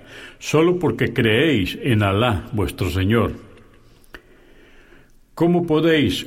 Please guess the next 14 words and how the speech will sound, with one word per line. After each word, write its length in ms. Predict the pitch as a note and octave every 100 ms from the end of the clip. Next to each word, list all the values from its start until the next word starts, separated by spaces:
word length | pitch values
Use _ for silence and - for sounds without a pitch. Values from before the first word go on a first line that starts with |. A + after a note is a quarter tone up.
| -
ocultar 800 | C#3 C3+ A#2 A#2 D3 C#3 G#2 -
el 200 | C#3+ A#2+
afecto 600 | G#2 C3+ C#3+ C#3 - F#2 - -
que 100 | A2
sentís 460 | - G#2 - D3+ -
por 200 | D3+ C3
ellos, 480 | A2 E2+ - - - - - - - -
cuando 280 | - G#2 A2
yo 180 | A2+ E3
bien 220 | F3+ F3
sé 460 | - F3 A#2 - -
lo 180 | F#2 F2+
que 120 | G#2
ocultáis 800 | F2+ A2 F#2 C3+ G2+ E2 -